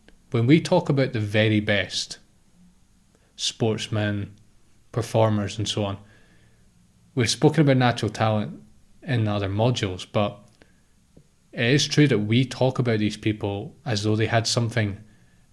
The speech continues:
natural, something innate, something that was in their bones at birth.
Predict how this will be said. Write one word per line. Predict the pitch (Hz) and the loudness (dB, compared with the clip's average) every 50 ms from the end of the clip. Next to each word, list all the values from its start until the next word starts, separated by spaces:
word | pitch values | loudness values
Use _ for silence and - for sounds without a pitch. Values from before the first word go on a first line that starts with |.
| _ _ _ _ _ | _ _ _ _ _
natural, | 127 113 104 104 117 120 - - - 107 92 92 - | -4 -2 0 0 0 0 -2 -2 -2 -2 -2 -4 -4
something | - - 110 104 123 113 | -4 -4 -2 -2 -2 -2
innate, | 110 107 101 107 110 107 104 107 - - - - - _ | 0 0 0 0 0 -2 -4 -6 -12 -16 -18 -18 -18 _
something | - - 113 107 104 120 117 | -10 -6 -6 -4 -2 -2 -2
that | 113 113 | -2 -2
was | 113 107 110 | -2 0 0
in | 113 117 110 | 0 0 0
their | 101 104 | 0 -4
bones | 104 98 107 110 110 110 104 98 101 - - | -4 -2 0 0 2 2 0 -2 -4 -4 -6
at | - 117 110 | -6 -6 -4
birth. | 101 101 101 - - - - | -4 -4 -4 -4 -8 -14 -20